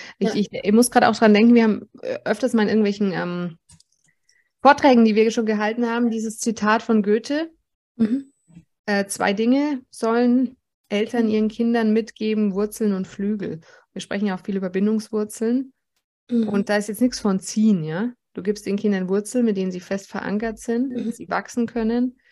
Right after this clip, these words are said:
Speaker 1: und dass sie dann auch später autonom, unabhängig, selbstständig sein können und eben ihre
Speaker 2: Mhm.
Speaker 1: Flügel ausbreiten können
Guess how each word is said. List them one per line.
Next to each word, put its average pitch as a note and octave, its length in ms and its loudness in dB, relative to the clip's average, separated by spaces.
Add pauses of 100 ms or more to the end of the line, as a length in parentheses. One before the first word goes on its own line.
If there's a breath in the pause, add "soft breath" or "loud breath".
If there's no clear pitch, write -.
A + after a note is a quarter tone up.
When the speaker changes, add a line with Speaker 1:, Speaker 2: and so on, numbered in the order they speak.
(240 soft breath)
Speaker 1:
und F#3+ 140 -4
dass G3 140 -4
sie G#3 80 -6
dann F#3+ 180 -4
auch F#3+ 300 -6
später G3+ 720 -6
autonom, G3 680 -2
unabhängig, A3 720 -2
selbstständig G3+ 640 -2
sein G3+ 340 -4
können A3 440 0
und G3+ 240 -2
eben G3 280 -4
ihre F#3 220 -4
Speaker 2:
Mhm. - 60 -8
Speaker 1:
Flügel G#3 680 -2
ausbreiten F#3+ 640 -4
können F#3+ 400 -2